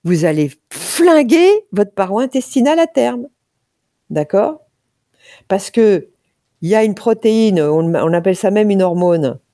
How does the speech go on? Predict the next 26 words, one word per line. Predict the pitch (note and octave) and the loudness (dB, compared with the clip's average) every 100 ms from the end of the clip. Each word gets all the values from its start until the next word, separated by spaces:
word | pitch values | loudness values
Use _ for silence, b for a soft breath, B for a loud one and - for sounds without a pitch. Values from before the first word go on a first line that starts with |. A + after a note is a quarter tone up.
| _ _ _ | _ _ _
qui | - | -6
s'appelle | D#3 F#3 - F#3 E3 | -4 -4 -2 -2 0
la | C3+ B2 | -2 -2
zonuline. | C3 B2+ B2+ G3 G#3+ F#3+ D3+ A3+ G4 D#3 C3 _ _ _ b b b | -4 -6 0 2 2 2 2 2 2 -2 -4 _ _ _ b b b
La | - F3 | -2 -2
zonuline, | F3 G#3 A3 G#3 A3 G3 | 2 2 2 2 2 2
elle | D3 | 0
est | D#3 | -2
juste | D#3+ B3 - | -2 -6 -2
là | C4 A3+ A3+ | 0 2 0
pour | A3+ F#3 E3+ | -2 -6 -2
ouvrir | G3+ F3+ F#3 A#3 | 0 0 0 0
les | F#3 | 0
parois | E3 F#3 F3 F3+ | -2 -2 0 0
de | |
l'intestin, | F3 E3 E3+ - F3+ F3 B B - | -2 -2 -4 -2 -4 -4 B B -2
pour | B3+ | 2
laisser | A#3+ A3+ A3 | 2 2 0
passer | G#3 F#3 - G#3 G#3 | 0 -2 -2 0 2
les | E3+ | 0
vitamines, | D#3 D#3+ E3 D#3+ E3 | -2 -2 -2 -2 -2
les | D#3+ | -2
minéraux, | D#3 D#3 D3 D3+ | 0 0 -2 -2
ta, | C3+ | -2
ta, | C3 | -4
ta. | C3+ D4 | -2 0